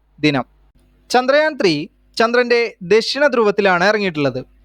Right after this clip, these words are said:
ചന്ദ്രയാൻ ത്രീ ചന്ദ്രന്റെ ദക്ഷിണ ധ്രുവത്തിലാണ് ഇറങ്ങിയിട്ടുള്ളത്. ദക്ഷിണ ധ്രുവത്തിൽ പേടകമിറക്കുന്ന ആദ്യ രാജ്യമായിട്ട് ഇന്ത്യ മാറി. ദക്ഷിണ ധ്രുവത്തിൽ പേടകമിറക്കുന്ന ആദ്യ രാജ്യമായിട്ട് ഇന്ത്യ ഇറങ്ങി. ഈ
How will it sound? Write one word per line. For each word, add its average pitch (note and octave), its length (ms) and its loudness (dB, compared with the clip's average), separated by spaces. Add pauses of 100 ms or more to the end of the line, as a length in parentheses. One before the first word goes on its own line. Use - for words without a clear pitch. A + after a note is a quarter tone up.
ചന്ദ്രയാൻ E3 320 2
ത്രീ F#3 200 2
ചന്ദ്രന്റെ F3 460 0
ദക്ഷിണ E3+ 340 -2
ധ്രുവത്തിലാണ് F3 460 2
ഇറങ്ങിയിട്ടുള്ളത്. E3+ 560 0 (400)
ദക്ഷിണ A#3+ 320 0
ധ്രുവത്തിൽ B3+ 420 0
പേടകമിറക്കുന്ന G#3+ 920 0 (160)
ആദ്യ G3+ 340 2
രാജ്യമായിട്ട് F#3+ 580 2
ഇന്ത്യ D#3+ 160 0
മാറി. C3 300 -2 (140)
ദക്ഷിണ D#3 280 0
ധ്രുവത്തിൽ E3+ 340 0
പേടകമിറക്കുന്ന F3 840 0 (320)
ആദ്യ F3+ 380 2
രാജ്യമായിട്ട് F3+ 540 0
ഇന്ത്യ F3 180 2
ഇറങ്ങി. E3+ 340 -2 (360)
ഈ G3 220 2